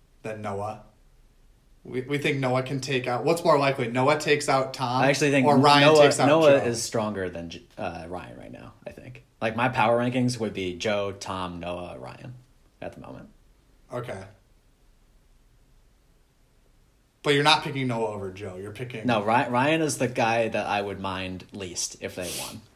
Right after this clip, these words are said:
Speaker 2: I think by, by a pretty sizable amount. So, you can do it, Ryan. I believe in you.
Speaker 1: So, Hurts will probably, if Ryan wins, Hurts will be back week seventeen, do we think?
Speaker 2: We don't know that, 'cause, like, the Eagles are gonna have the bye pretty much sewed up. Um,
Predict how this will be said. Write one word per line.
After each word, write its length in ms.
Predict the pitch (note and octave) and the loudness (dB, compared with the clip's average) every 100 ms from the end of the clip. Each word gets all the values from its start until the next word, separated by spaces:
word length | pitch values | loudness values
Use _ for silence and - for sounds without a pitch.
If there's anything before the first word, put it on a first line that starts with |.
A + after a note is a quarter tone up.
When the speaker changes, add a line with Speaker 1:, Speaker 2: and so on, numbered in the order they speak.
| _ _ - | _ _ -2
Speaker 2:
I 80 | A#2+ | -2
think 220 | B2+ - | -2 -2
by, 160 | A#2+ | -4
by 140 | A2 A2+ | -2 -4
a 60 | |
pretty 200 | G#2+ D3 | -2 -2
sizable 480 | A2+ G#2 F#2+ E2+ F2 | 0 -2 -2 -6 -12
amount. 280 | - - - _ | -14 -16 -20 _
So, 400 | - - - - - _ _ _ - | -10 -8 -8 -10 -16 _ _ _ -6
you 120 | B2 | -4
can 100 | A#2+ | -4
do 120 | G#2 | -4
it, 80 | D#2+ | -8
Ryan. 260 | C#2 - - - | -12 -16 -16 -10
I 80 | G#2+ | -8
believe 220 | F#2+ F2+ | -8 -10
in 60 | - | -12
you. 120 | - | -12
Speaker 1:
So, 340 | - F#3+ F3 - | 0 4 4 4
Hurts 320 | - A3 - | 2 4 4
will 80 | G3+ | 2
probably, 440 | - - D#3+ D#3+ | 2 4 6 6
if 120 | C#3+ C3 | 0 4
Ryan 320 | E3+ F#3 C#3+ | 4 4 2
wins, 240 | C#3+ B2 | 0 -2
Hurts 300 | - D3+ E3 | -2 -2 -2
will 100 | D3+ | -2
be 160 | B2+ B2 | 0 -2
back 440 | A2+ A2 G#2 G#2 - _ _ _ _ _ - | -4 -6 -8 -12 -20 _ _ _ _ _ -8
week 300 | B2+ A#2+ B2 | -4 -4 -6
seventeen, 580 | - G#2 B2+ B2 D3 D3 | -8 -8 -8 -8 -6 -4
do 80 | D3+ | -4
we 80 | D3 | -6
think? 300 | D#3+ D#3+ C3 | -8 -6 0
Speaker 2:
We 80 | |
don't 140 | A#2+ G2 | 0 0
know 160 | F2+ | -4
that, 180 | E2 E2 | -8 -8
'cause, 160 | A2+ G2 | -8 -4
like, 160 | G2 | -6
the 100 | F#2+ | -6
Eagles 280 | G2 A#2+ G#2+ | -4 -2 -2
are 60 | G2 | -2
gonna 140 | F#2 | -6
have 160 | F2 F2 | -8 -14
the 60 | E2+ | -12
bye 200 | F2 D#2+ | -12 -12
pretty 180 | - | -14
much 180 | D#2+ - | -14 -12
sewed 220 | - B1+ C2 | -12 -12 -12
up. 280 | A#1 - _ _ - | -14 -16 _ _ -20
Um, 400 | - - - | -18 -16 -18